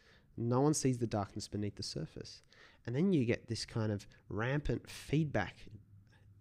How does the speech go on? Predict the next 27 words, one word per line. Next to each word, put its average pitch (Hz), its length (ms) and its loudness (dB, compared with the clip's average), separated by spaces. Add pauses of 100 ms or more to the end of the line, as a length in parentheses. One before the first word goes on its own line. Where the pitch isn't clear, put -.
(260)
reality 123 540 2
distortion 123 680 0
field, 87 380 -2 (280)
absolute 123 440 -4
cyclone 127 640 -4
of 92 80 -10 (200)
all 143 180 0
this 127 180 -2
insecurity, 117 640 -2 (280)
whoosh, - 460 -4 (360)
swiveling 135 460 0
around 123 400 2
and 110 100 0
around 120 340 0
and 104 100 -2
around. 117 400 -2 (1300)
And 110 100 -2
it 117 40 -2
gets 113 280 -2
worse 98 300 -2
and 107 80 -4
worse. - 500 -6 (480)
People 127 320 -2
actually 113 280 -6
become 101 380 -6 (280)
more 110 440 2
insecure 104 640 -2